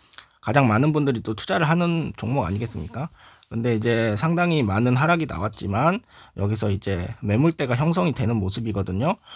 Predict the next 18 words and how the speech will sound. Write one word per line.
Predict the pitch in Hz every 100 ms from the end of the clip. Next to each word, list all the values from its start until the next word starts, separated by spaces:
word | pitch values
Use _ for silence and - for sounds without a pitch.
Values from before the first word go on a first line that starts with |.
| - -
그래서 | 110 127
이 | 131 139
매물대에서는 | 110 139 175 165 151 151 139
아무래도 | 113 107 131 127 131
좀 | 143 131
지지를 | 123 123 160
받을 | - 113 135
가능성이 | 131 113 151 98
높다. | 78 - 92 104 104 120 - 123
그래서 | 117 113 147 202 - - _ -
여기서 | 120 117
지지를 | - 123 151
받고 | 131 104 131
다시 | 135 120
올라갈 | 101 139 135
가능성이 | 113 123 139 101
높아요. | - 104 64
그래서 | - 92 101 135